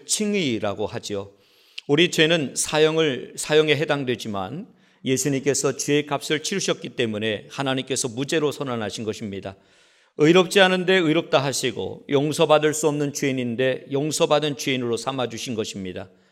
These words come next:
하나님은 죄 사함을 선언하셨고 예수님은 그 선언을 위해 십자가를 지셨습니다. 그래서 그 선언을 가능케 하셨습니다. 그러나 칭의라는 말을 내 것으로 만들지 않으면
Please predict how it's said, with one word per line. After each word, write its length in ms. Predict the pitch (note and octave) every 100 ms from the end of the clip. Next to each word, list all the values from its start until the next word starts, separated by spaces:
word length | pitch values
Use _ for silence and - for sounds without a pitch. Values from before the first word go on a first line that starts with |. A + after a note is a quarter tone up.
| _ _ -
하나님은 500 | D#3 D#3 D#3 D#3+ D#3
죄 240 | - D#3+
사함을 460 | D#3 E3 D#3+ E3 D#3+
선언하셨고 880 | F3+ D#3+ C#3+ A#2 A#2+ G2+ G#2 A2 C3+
예수님은 600 | B2+ B2 C#3 C3 C#3+ C3+ - - -
그 200 | E3+ F3
선언을 480 | - F3 F3 F3
위해 180 | E3 D#3+
십자가를 560 | D3+ - - E3 C#3+ A#2+
지셨습니다. 760 | B2 A#2+ - G2+ G2 F#2 F#2+ - _ _
그래서 560 | D3 C3 B2+ C#3 B2 - - _
그 200 | - D#3
선언을 600 | D3+ E3+ D#3+ C#3+ C3 A2
가능케 760 | - C3 C3+ D3 D3 - C#3 A2
하셨습니다. 760 | - B2 A2 - G2 F#2 F2+ - _ _ _
그러나 480 | - A#2+ C3+ C3+ B2
칭의라는 720 | - - G3 G3 F3+ E3+ F3
말을 500 | D#3 D3 D#3+ C3+ -
내 140 | C3+ D3+
것으로 360 | F#3+ F3+ F#3
만들지 480 | E3+ D3 D3+ D#3 D3
않으면 480 | C#3+ A#2 G#2+ G#2 C3+